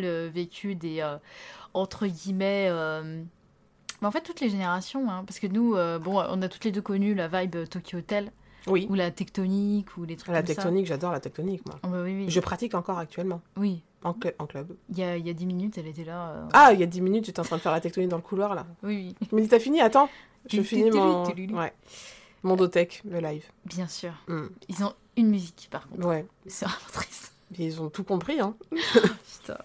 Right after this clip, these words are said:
Speaker 2: Ils sont venus, ils ont vaincu, et ils sont repartis.
Speaker 1: Voilà.
Speaker 2: Veni, vidi, vici, la fouine. <laughs>
Speaker 1: Je te propose qu'on commence par, euh, définir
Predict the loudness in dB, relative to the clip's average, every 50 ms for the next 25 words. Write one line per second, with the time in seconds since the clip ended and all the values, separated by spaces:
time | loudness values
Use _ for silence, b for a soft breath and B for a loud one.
0 | -8 -8 -2 2 2 4 6 8 8 8 8 6 6 4 0 -2 -2 0 2 4
1 | 4 4 6 8 6 6 6 4 -2 -6 -6 -8 _ _ -12 -8 -6 -6 -4 -2
2 | -2 -4 -4 -4 -10 -12 -12 -16 -18 -20 _ _ _ _ _ _ -10 -8 -8 -8
3 | -8 -6 6 10 12 12 12 12 10 4 2 2 2 0 0 -2 -4 -8 _ -10
4 | -8 -2 0 0 2 4 4 4 4 2 0 -2 -4 _ 2 6 10 10 10 10
5 | 8 12 12 12 12 12 12 12 12 12 10 8 2 -8 -6 -2 -2 2 4 6
6 | 6 8 8 6 6 6 2 -2 -4 -6 -14 -8 -2 -2 -2 -2 -2 -6 -8 -6
7 | -6 -6 -8 -12 -18 -18 -18 -18 -18 -18 -16 -16 -16 -16 B B B B B B
8 | B B B B B B B B B B B B B B B B -20 -16 -12 -8
9 | -4 -2 0 0 0 0 -2 -2 -2 0 0 0 0 0 0 -2 -2 -2 -2 -4
10 | -2 0 0 2 2 0 0 2 2 4 4 4 2 2 0 0 -2 -2 -4 -6
11 | -6 -4 -2 -2 -2 -2 -2 -4 -6 -8